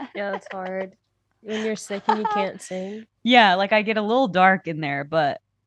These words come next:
Speaker 2: it's so effective. That's why I love it, because it lit-, it works.
Speaker 1: Yeah. Sometimes, um, I've had these, like, moments where I can,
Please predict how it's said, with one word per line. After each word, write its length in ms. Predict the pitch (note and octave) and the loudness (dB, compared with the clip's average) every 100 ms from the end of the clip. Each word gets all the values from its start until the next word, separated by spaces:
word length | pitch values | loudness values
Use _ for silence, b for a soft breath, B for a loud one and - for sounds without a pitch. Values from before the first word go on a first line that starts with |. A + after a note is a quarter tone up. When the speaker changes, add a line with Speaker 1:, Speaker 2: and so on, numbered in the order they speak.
| - | -4
Speaker 2:
it's 220 | A#3 - | -4 -4
so 280 | - C#4+ C#4+ | -2 2 2
effective. 560 | - B3 B3+ A3+ F3 | 4 2 2 -4 -2
That's 180 | F3 G3 | -2 0
why 160 | A#3 A3 | 0 0
I 20 | |
love 300 | F#3 G3 G3 | 0 -2 -2
it, 140 | D#3 | -4
because 280 | E3+ E3+ G3+ | -4 -6 -8
it 200 | - - | -8 -10
lit-, 320 | F3+ F3+ F#3 - | -6 -4 -4 -4
it 180 | F#3+ C#3+ | -8 -6
works. 680 | D3+ D#3 - _ - - - | -6 -6 -8 _ -20 -20 -20
Speaker 1:
Yeah. 340 | F3 D#3+ D#3+ E3 - _ _ _ _ b b b b _ | -18 -16 -16 -18 -20 _ _ _ _ b b b b _
Sometimes, 840 | - B3 C#4+ D#4+ G#4+ G4+ C#4 - - _ | -12 -8 -8 -6 -6 -6 -8 -10 -20 _
um, 480 | A3+ G#3+ G3 F#3+ F#3+ - _ _ _ - | -6 -4 -4 -8 -10 -16 _ _ _ -8
I've 140 | A#3 | -4
had 180 | C#4+ D#4 | -2 -2
these, 200 | F#4 E4 | -6 -6
like, 160 | C4 | -8
moments 560 | G3 F#3+ F#3 G3 A#3 A3 | -6 -6 -4 -4 -8 -8
where 220 | G#3+ G#3+ | -4 -2
I 140 | F#3 G3+ | -2 -4
can, 520 | - A3 G3+ G3 | -6 -6 -6 -8